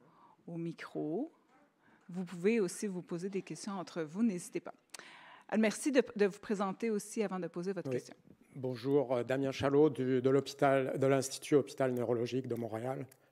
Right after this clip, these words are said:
Speaker 2: à McGill. Euh, je voulais juste vous partager un peu notre expérience de lien de confiance avec le patient, parce que nous, on collecte des données de tous nos patients.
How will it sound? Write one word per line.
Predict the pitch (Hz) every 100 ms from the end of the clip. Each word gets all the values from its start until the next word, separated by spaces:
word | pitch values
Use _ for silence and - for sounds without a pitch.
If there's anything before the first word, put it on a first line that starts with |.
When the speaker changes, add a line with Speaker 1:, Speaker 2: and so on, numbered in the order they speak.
| _
Speaker 2:
à | 110
McGill. | 107 120 143 175 - - - - _ _ _ 139
Euh, | 127
je | 110
voulais | 139 147
juste | 139 185 147
vous | 123
partager | 131 - 135 127 143
un | 135
peu | - 143 139
notre | 127 127 127
expérience | 131 - 127 123 135 139 -
de | 123
lien | 117 143 143
de |
confiance | 135 127 110 131 120 -
avec | 117 -
le | 113
patient, | 117 - 135 - _ _ _ -
parce | 139
que | -
nous, | 120 151
on | 139
collecte | 143 131 139 - - _ _ _
des | 139 135
données | 139 139 156
de | 127
tous | 123 - - 151
nos | 123
patients. | - 110 -